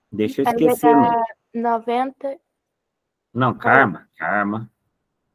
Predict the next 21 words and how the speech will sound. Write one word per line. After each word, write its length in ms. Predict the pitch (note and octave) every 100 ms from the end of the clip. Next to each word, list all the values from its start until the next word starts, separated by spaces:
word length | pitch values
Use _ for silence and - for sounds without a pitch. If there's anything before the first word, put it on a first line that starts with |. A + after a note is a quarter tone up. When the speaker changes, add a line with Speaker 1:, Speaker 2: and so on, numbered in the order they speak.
| _
Speaker 1:
Menos 340 | G2+ G#2 A#2+ A#2+
setecentos 520 | C3+ B2 - C3+ C3
e 40 |
quarenta, 600 | - C#3 A#2 A#2+ C#3 D#3+
aqui 280 | D#3 B2 -
dá 140 | C#3+ D3+
oitenta. 720 | C3+ - F3 G3+ F3+ - F2 _ _ _ _ _ _ _ _ _ _ _ _ _ _ _
Aqui 100 | G2
dá 100 | C3+
oitenta, 540 | D3+ B2+ G2+ E2+ G2+
né? 280 | B2+ E3 E3+ _ _ _ _ _ -
Oitocentos 800 | B2 B2 - C3 C3+ D3+ - - -
é 420 | C3+ C3 B2+ A#2+
setecentos 460 | - A#2+ - B2
e 20 | A#2
quarenta, 380 | C3 G#2 F#2+
é 20 | G#2+
cinco 320 | - A2 A#2+
de 100 | C#3
novo. 320 | B2+ F2 - _ _ _ _ _ _ _ _ _
Menos 480 | G2+ G#2+ A2+ G#2